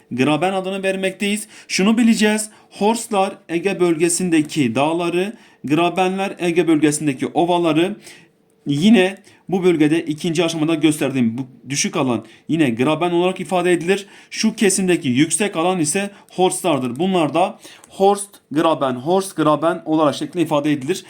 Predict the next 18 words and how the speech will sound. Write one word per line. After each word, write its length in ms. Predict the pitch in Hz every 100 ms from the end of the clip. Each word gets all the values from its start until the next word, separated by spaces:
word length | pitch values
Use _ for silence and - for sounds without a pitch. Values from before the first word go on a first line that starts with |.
| - -
Grabenlerin 760 | 180 190 175 165 143 170 208 - -
ova 200 | 165 180
olduğunu 680 | 165 185 185 139 127 151 165 -
bir 120 | 165
daha 220 | 165 151
söylüyorum, 460 | 147 147 147 170 214 -
unutmayalım. 560 | 175 170 135 131 160 -
Akabinde 640 | 190 208 214 208 185 143
bir 120 | 208
örnek 460 | 208 175 175 185 185
verecek 400 | 170 160 185 160
olursak 500 | 165 180 - 117 - _ _ _ _ _ _
Kaz, 440 | 196 202 - - - _ _ _ _ _ _ _ -
Madra, 720 | 127 135 185 190 170 139 110 - _ _ _ _ _ _
Yunt, 680 | 127 120 120 190 185 147 - - _ _ _ _ _ _ _ _ _
Boz, 580 | 117 120 185 165 - - _ _ _ _ _ _ _ _ _ -
Aydın, 500 | 160 208 156 135 113 - _ _ _ _ _ _ _ _
Menteşe, 920 | 120 123 151 170 190 190 - 151 110